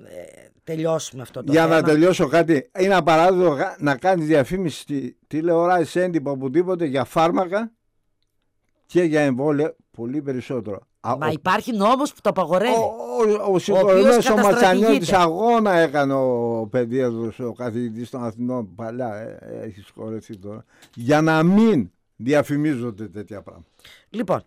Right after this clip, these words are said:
Speaker 1: κύριε Καβαλιώτη, επειδή πολλής λόγος γίνεται τελευταία και εμείς παρουσιάσαμε πέρσι και το βιβλίο σας για τα εμβόλια, το οποίο είναι το μοναδικό πόνημα που υπάρχει στα ελληνικά και το οποίο απευθύνεται σε παιδιάτρους, σε λοιμοξιολόγους κτλ.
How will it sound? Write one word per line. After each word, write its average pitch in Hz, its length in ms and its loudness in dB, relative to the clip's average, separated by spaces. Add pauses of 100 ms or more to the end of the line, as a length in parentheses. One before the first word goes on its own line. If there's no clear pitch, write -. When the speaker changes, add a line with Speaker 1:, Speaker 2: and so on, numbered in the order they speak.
(120)
Speaker 1:
κύριε 220 640 -4
Καβαλιώτη, 175 560 -8
επειδή 202 300 -10
πολλής 240 400 -2
λόγος 208 380 0
γίνεται 233 480 -10
τελευταία 226 640 -6
και 190 140 -10
εμείς 190 260 -10
παρουσιάσαμε 180 640 -8
πέρσι 180 260 -10
και 175 100 -12
το 139 140 -14
βιβλίο 160 360 -10
σας 185 160 -10
για 151 140 -10
τα 139 80 -12
εμβόλια, 180 400 -6
το 170 100 -6
οποίο 180 320 -8
είναι 180 340 -8 (360)
το 202 140 -2
μοναδικό 196 760 -2 (240)
πόνημα 190 520 2
που 180 100 -10
υπάρχει 170 460 -4
στα - 140 -10
ελληνικά 165 600 -4
και 151 140 -8
το 143 140 -6
οποίο 165 280 -6
απευθύνεται 156 640 -10
σε 120 340 -12 (500)
παιδιάτρους, 220 1080 -2 (200)
σε - 180 -4
λοιμοξιολόγους 175 920 -6
κτλ. 139 280 -12